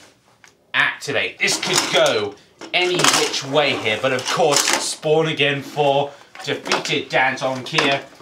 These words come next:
in Series one, and Pressure now swept aside as well. Can Danton Kier get down from there? Yes, they can, but Spawn Again four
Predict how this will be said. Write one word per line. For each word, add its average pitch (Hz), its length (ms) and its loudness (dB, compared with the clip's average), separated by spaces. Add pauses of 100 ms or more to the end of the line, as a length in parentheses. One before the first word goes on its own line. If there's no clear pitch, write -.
(140)
in 175 160 2
Series 214 500 0
one, 175 380 2
and 180 400 -2
Pressure 160 760 0 (340)
now 139 320 0
swept 131 560 -2
aside 139 760 2
as 131 260 2
well. 123 420 2 (540)
Can 165 260 2
Danton 160 460 2
Kier 151 260 2
get 143 180 0
down 147 180 4
from 139 180 0
there? 156 240 2
Yes, 160 180 -2
they 156 160 -2
can, 131 400 0
but - 120 -4
Spawn - 440 2
Again - 160 0
four 156 360 4